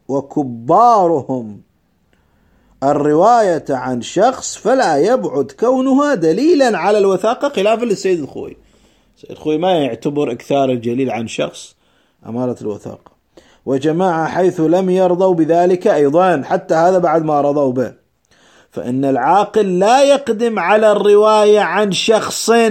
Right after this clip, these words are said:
يعتقد بضعفه.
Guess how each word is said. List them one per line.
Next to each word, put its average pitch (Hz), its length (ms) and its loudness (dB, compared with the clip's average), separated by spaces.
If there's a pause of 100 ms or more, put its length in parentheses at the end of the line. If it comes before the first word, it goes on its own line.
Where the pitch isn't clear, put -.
(600)
يعتقد 220 880 0
بضعفه. 202 840 2